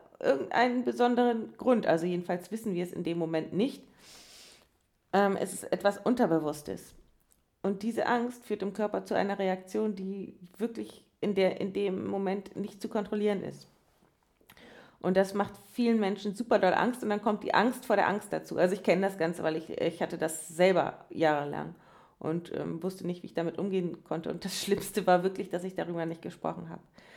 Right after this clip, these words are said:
Heutzutage weiß ich, dass dieses Thema ein riesengroßes Thema ist und dass sehr, sehr viele Menschen darunter leiden. Wie gesagt, ich habe super viele Patienten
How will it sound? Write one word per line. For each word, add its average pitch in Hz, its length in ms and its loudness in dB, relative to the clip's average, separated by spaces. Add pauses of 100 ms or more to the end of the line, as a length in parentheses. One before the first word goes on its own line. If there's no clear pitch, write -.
(420)
Heutzutage 208 480 4
weiß 175 220 4
ich, 226 140 -6
dass - 320 -2
dieses 185 280 -8
Thema 190 380 0
ein 185 180 0
riesengroßes 233 640 -6
Thema 202 320 -6
ist 190 140 -8
und 185 100 -6
dass 185 200 -6
sehr, 226 240 2
sehr 196 160 -2
viele 190 220 -4
Menschen 175 320 -6
darunter 170 340 -4
leiden. 180 360 -4
Wie 190 80 -8
gesagt, 196 300 0
ich 196 140 -8
habe 190 180 -8
super 202 240 -4
viele 196 180 -6
Patienten 190 640 -4